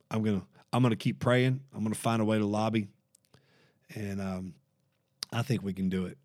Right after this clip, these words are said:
I don't know about you. Let's pray it out. Father, in Jesus' name, I thank you for your grace and truth. I thank you that, that you show me the truth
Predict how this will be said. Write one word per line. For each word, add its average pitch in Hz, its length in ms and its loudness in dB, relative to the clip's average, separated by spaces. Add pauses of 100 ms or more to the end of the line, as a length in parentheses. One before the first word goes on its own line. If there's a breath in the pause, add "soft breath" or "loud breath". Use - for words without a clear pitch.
(100)
I 98 60 -10
don't 95 100 -8
know 98 100 -8
about 98 240 -10
you. 92 180 -10 (580)
Let's 110 120 -6
pray 98 260 -6
it 92 60 -6
out. 95 240 -8 (140)
Father, 113 360 0
in 104 80 0
Jesus' 113 400 -4
name, 107 200 -2
I 101 60 -4
thank 127 360 -2
you 110 80 -4
for - 140 -8
your 107 200 -2
grace 107 400 -2
and 98 100 -6
truth. 95 380 -8 (440 soft breath)
I 113 80 -8
thank 123 360 -4
you 120 160 0
that, 107 280 0 (1160 soft breath)
that 120 160 2
you 135 160 6
show 139 420 8
me 131 240 8
the 110 120 2
truth 104 600 0